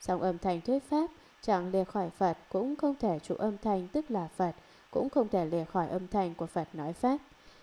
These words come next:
Minh bạch được đạo lý này thì biết được vô thượng chánh đẳng chánh giác. Bồ Đề chẳng đến đi lìa tất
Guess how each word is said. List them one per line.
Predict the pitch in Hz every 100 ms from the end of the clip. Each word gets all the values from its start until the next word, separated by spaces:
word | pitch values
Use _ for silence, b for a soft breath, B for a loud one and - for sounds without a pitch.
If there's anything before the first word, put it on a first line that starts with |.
| B
Minh | 277 262
bạch | 202 175
được | 185 170
đạo | 190 180 190
lý | 196 294
này | 269 175 156 - B B -
thì | 190 180
biết | 277 320
được | 202 160
vô | 226 262
thượng | 254 202 -
chánh | - 202 262
đẳng | 214 165 -
chánh | - 160 185
giác. | 233 262 - - - - - _ _ B B B 202
Bồ | 196
Đề | 185 180 170
chẳng | - 180 160 165
đến | 170 240
đi | 269 277 277 269
lìa | 185 170 156
tất | 233